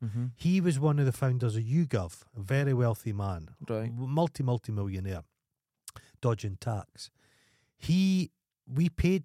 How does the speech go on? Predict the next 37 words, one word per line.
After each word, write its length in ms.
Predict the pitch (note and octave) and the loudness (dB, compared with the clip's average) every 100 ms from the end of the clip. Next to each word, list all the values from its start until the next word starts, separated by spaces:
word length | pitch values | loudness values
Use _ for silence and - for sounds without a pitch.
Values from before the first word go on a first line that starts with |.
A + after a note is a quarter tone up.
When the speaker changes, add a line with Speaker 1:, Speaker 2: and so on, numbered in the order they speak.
| - | -2
Speaker 2:
to 180 | C3 A2 | -2 -2
put 240 | - A#2 | -4 -6
his 180 | - - | -10 -8
heating 440 | - - C3+ F#2+ | -6 -2 0 -2
system 460 | F2+ A#2 G2+ - G2+ | -2 -4 -4 -4 -2
in 100 | G2+ | -2
his, 200 | G2+ - - | -4 -6 -12
his 140 | A2 | -10
stables 480 | - - C#3+ A2 F#2 | -6 -2 -2 -2 -6
for 140 | - G#2 | -6 -6
his, 260 | G2 - _ A#2 | -8 -10 _ -2
his 260 | A2+ G#2+ | 0 0
Speaker 1:
Oh, 20 | |
Speaker 2:
horses. 500 | A#2 A#2+ - F2 - - | 0 -2 -4 -12 -14 -10
Speaker 1:
yeah. 260 | A2 G#2 A2 A2 - | -6 -6 -8 -12 -12
Speaker 2:
So 140 | - | -4
he's 200 | B2+ A2+ | -2 2
a 40 | B2 | 4
horse 300 | E3 D#3 - | 4 2 0
warmer. 420 | G#2+ F#2+ E2+ D#2 _ _ _ _ - | 0 0 -6 -12 _ _ _ _ -6
It 140 | B2+ - | -6 0
turns 340 | F#3 F3 D3+ | 0 2 2
out 140 | C3+ | 0
he's 140 | A#2 G#2 | 0 -4
been 200 | A#2 G#2 | -4 -2
dodging 400 | A2+ G#2 - G2+ | -2 -2 -6 -10
tax. 420 | - F3 B2 - - | -4 -4 -4 -8 -4
Not 240 | C3+ G3 F#3 | 2 2 2
illegal, 420 | D3 B2+ G#2+ G#2 | 2 2 0 -4
but 260 | _ _ - | _ _ -4
he's 120 | C3+ | 0
had 180 | E3 E3 | 0 -2
to 80 | - | -6
pay 220 | D3 C3 | -2 0
this 280 | A2+ - A#2 | -2 -4 -4
load 220 | G#2+ - | -6 -4
back. 280 | C3 A2 | -4 -4